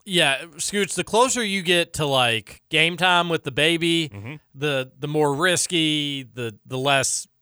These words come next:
Speaker 1: mobile the woman should be. The, so, like, w-, w-, in this hypothetical, was it, like, somebody that would be, like, twelve, you know, nine months pregnant, about ready to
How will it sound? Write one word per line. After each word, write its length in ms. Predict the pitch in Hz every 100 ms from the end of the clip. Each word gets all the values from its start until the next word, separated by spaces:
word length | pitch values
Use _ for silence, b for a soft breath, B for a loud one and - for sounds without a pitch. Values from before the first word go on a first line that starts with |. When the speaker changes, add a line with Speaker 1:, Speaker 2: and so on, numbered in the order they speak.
| _ _ _
Speaker 1:
mobile 920 | 147 131 135 135 127 123 120 113 104 - _ _ _
the 80 | 127
woman 380 | 120 117 110 104
should 260 | - 90
be. 440 | 107 101 87 82 - _ _ _ _ _ _ 123
The, 220 | 117 117 _ 123 _ - -
so, 280 | - 160 143
like, 300 | 139 131 127
w-, 280 | 143 143 151
w-, 220 | 147 180 156
in 60 |
this 140 | 151 165
hypothetical, 680 | 156 131 151 147 139 139
was 160 | 135 123
it, 60 | 127
like, 240 | 123 110
somebody 340 | 147 127 120 117
that 140 | 117
would 100 | 107
be, 160 | 117 113
like, 300 | 107 104 -
twelve, 360 | 139 123 127
you 80 | 139
know, 100 | 117
nine 240 | 113 120 120
months 200 | 120 -
pregnant, 480 | 135 123 127 123 -
about 240 | 120 113
ready 260 | 113 113 110
to 280 | 107 107